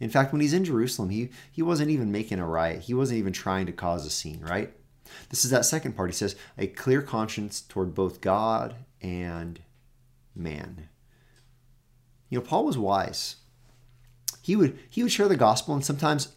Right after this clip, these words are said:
<clears throat> people would respond very poorly. But his goal was not to cause a scene. His goal was not to get people to respond poorly. His goal was not to bring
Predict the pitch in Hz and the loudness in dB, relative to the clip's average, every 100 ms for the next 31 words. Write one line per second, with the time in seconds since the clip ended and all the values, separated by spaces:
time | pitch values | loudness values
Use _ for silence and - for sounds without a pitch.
0 | - - 185 143 - 147 131 131 104 - | 10 12 12 8 0 0 4 4 2 -2
1 | - 110 101 104 135 - 110 104 85 - | 0 0 2 2 0 -2 0 0 -2 -6
2 | - - - 123 131 175 143 - 110 113 | -16 -14 -6 0 4 6 4 -2 2 6
3 | 127 139 95 104 104 95 - - 101 85 | 8 6 4 0 0 -2 -2 2 2 2
4 | 78 - 90 82 120 165 117 117 113 147 | -4 -4 -4 -2 0 2 2 6 6 8
5 | 110 104 104 95 92 95 98 101 104 104 | 4 2 -2 -4 -2 -4 -6 -10 -8 -6
6 | 95 - 90 87 - 87 92 95 - - | -6 -4 -4 -6 -6 -4 -4 -6 -12 -12
7 | - 175 151 107 117 135 120 104 95 110 | 6 8 8 6 6 8 6 2 0 0
8 | 110 - 107 - - - 107 110 127 127 | 0 -2 -2 -4 -14 -16 -4 4 6 6
9 | 123 123 | 4 -2